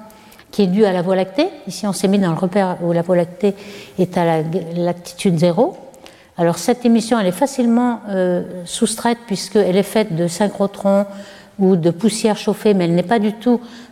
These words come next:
euh, la même spectre que le corps noir ici, qui est un corps noir parfait. Une fois que vous avez soustrait, vous avez cette, euh, ces fluctuations, hein. Donc, ce sont ces fluctuations-là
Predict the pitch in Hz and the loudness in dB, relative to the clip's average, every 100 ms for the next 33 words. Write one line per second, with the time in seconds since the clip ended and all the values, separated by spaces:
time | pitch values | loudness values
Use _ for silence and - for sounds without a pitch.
0 | - 175 185 208 208 - - 247 - - | 2 4 4 4 2 0 0 0 -2 -10
1 | - 185 185 180 180 233 311 185 - - | -4 -2 0 0 0 0 0 -2 -4 -4
2 | 311 - 180 165 190 185 180 165 - 262 | -4 -6 -8 -4 0 0 -2 -6 -2 -4
3 | - - - - 214 269 269 202 202 196 | -4 -18 -20 -4 0 2 0 0 -2 -2
4 | - 180 - 247 254 185 175 208 233 - | -6 -10 -4 0 0 2 2 2 0 -2
5 | 175 - 180 170 165 - - - - - | -6 -4 -2 -2 -2 -8 -20 -20 -20 -20
6 | - - 226 220 214 208 185 - 160 151 | -6 -2 0 0 0 2 0 0 -2 0
7 | 196 180 - - 170 - 233 - 233 226 | 0 -2 -4 -4 -2 0 0 0 -2 -2
8 | 214 185 196 185 202 | 0 0 0 2 0